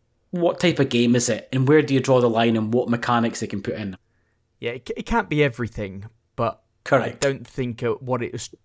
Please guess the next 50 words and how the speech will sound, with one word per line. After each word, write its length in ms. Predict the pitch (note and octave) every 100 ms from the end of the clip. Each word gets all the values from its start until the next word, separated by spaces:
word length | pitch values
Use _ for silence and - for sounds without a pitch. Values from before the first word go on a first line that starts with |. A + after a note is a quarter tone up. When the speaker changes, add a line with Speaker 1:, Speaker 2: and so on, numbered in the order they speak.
| - _ - _ - _ - _
Speaker 2:
what 160 | C3
it 100 | C#3+
even 240 | D#3 C#3+ B2+
tried 380 | - C3+ B2+ -
to 80 |
do, 180 | A2+ G#2+
I 60 | A2
don't 240 | A#2 G2
think 240 | - G#2+ A#2+
it 120 | -
did 160 | A#2+
it 120 | A2 -
to 80 |
the 80 | A2+
level 240 | A2 A2 G#2+
of 100 | G#2+
depth 300 | G#2+ - -
that 160 | G#2
we 100 | A2+
usually 300 | G#2+ G#2 A2
expect. 400 | - - A#2+ - - _ _ _ _ _ -
Speaker 1:
Oh, 480 | F#4+ F#4 F#3 G#2+ - _ _ _ _ _ _ _ _
that's 180 | C4+ C4+
Speaker 2:
That's 20 | A#3 A#3
Speaker 1:
interesting. 400 | G3+ D#3+ F3+ F3
'Cause 120 | F#3+
I, 220 | F3+ F#3
I, 60 | F#3 _
that's 300 | G#3+ G3 G3
funny 260 | G3+ G#3 F#3+
'cause, 220 | F3 - - - -
uh, 80 |
different 300 | - F3 E3 B2
opinions. 280 | E3 E3+ C3+
Like, 100 | -
I, 120 | D3
I, 260 | D3+ C#3+
I 40 | D3+
feel 240 | - E3+
as 120 | D#3
though 80 | C#3+
what 380 | B2+ B2+ D3 -
it 200 | A#2 -
did 300 | F#3 G3+ -
do, 180 | C#3 A2+
I 60 |
thought 220 | G#2+ C3+ A2+
it 60 |
did 160 | A#2 -
great. 380 | C#3 F#3 -